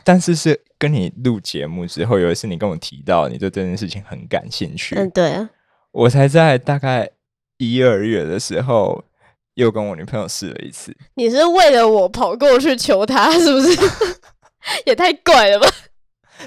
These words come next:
Speaker 1: 她对这件事情也是兴致勃勃，当然那时候我们又尝试了很多其他新的东西，就是，
Speaker 2: 嗯。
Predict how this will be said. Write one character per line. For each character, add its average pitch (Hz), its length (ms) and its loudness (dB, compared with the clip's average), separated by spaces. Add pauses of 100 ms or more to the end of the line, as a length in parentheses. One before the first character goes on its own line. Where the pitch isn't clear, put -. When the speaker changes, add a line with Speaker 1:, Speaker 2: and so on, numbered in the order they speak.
Speaker 1:
她 240 120 2
对 180 300 2 (100)
这 143 100 -4
件 131 160 -2
事 135 120 -6
情 117 140 -6
也 87 140 -6
是 98 360 -8
兴 110 180 -8
致 110 140 -10
勃 80 180 -6
勃， 71 140 -4
当 113 100 0
然 98 140 0
那 113 100 0
时 104 100 -2
候 87 80 2
我 82 40 -4
们 80 140 -8
又 90 120 0
尝 78 300 -10
试 92 160 -10
了 78 100 -6
很 101 140 -10
多 82 180 -2
其 - 140 -10
他 71 180 -4
新 - 240 -8
的 67 100 -8
东 - 300 -6
西， - 260 -10
就 - 120 -10
是， - 120 -10
Speaker 2:
嗯。 226 300 -8